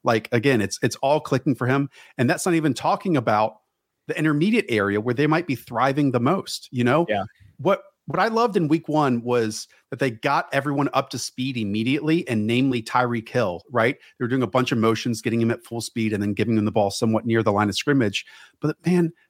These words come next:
Speaker 1: this route, you see it with, with tight ends so much, where it's just, like, a little hesitation to the outside. It's an out and up from a really condensed split. So that means you're getting Jaylen Waddle up against Patrick Queen, a linebacker. Like, you're seeing some of the best concepts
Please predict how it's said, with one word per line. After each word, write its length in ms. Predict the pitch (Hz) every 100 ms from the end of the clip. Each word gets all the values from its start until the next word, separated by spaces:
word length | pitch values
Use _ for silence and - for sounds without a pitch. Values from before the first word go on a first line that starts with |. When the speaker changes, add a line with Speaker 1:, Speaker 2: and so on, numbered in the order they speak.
| -
Speaker 1:
this 300 | 117 185 -
route, 240 | 135 165 -
you 80 | 139
see 260 | - 165
it 140 | 175 147
with, 260 | 143 127 -
with 160 | 123 -
tight 280 | - 110
ends 440 | 113 123 165 - - _ _
so 200 | - 180
much, 420 | 196 226 - -
where 340 | 131 135 131 131
it's 140 | 123
just, 240 | - 139 -
like, 140 | 123
a 40 | 117
little 180 | 131
hesitation 460 | 117 131 - 135 135
to 40 |
the 100 | 123
outside. 320 | 117 113 131 123
It's 100 | 143
an 80 | 143
out 180 | 135 -
and 140 | 135
up 200 | 143 -
from 140 | - 120
a 40 |
really 200 | 117 123
condensed 540 | 120 123 110 123 -
split. 420 | - 113 143 - - _ - _
So 180 | - -
that 240 | 135 156 175
means 220 | 170 143
you're 80 | 143
getting 480 | 135 180 170 143 - _
Jaylen 360 | 113 147 185 180
Waddle 460 | 143 170 151 139 - _
up 160 | 139 139
against 320 | 165 160 -
Patrick 340 | - 165 160 -
Queen, 540 | - 175 139 101 104 _ _ _
a 60 | 131
linebacker. 640 | 127 170 214 127 87 - - _ _
Like, 140 | 139 131
you're 100 | 170
seeing 340 | - 220 233
some 180 | - 202
of 60 | 151
the 80 |
best 520 | 117 - 151 190 - -
concepts 1080 | - 151 175 175 - 110 98 - - -